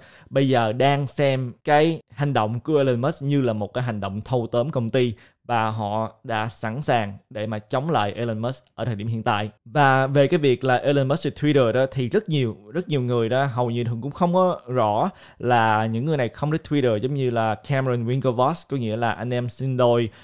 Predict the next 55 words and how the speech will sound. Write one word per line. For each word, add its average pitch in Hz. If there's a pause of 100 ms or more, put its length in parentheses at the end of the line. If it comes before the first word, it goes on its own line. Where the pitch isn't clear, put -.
(140)
của 117
sàn 110
Gemini 127
đó, 131
thì 117
cũng 123
là 151
những 120
người 131
mà 113
ủng 110
hộ 107
Elon 120
Musk 127
hiện 110
bây 117
giờ 110
và 101 (100)
không 139
thích 165 (100)
Twitter. 131 (320)
Và 135
rất 202
nhiều 143
người 123
ở 120
trong 127
thị 123
trường 117
crypto 131
này 110
cũng 110
không 135
thích 143
Twitter, 120
tại 107
vì 110
những 107
cái, 143 (240)
à, 123
chiến 185
lược 139
của 135
Twitter 120
liên 120
quan 113
đến, 117
à, 123
việc 107
là 107 (120)
Twitter 117
đó 120
thì 117
thường 107
hay 117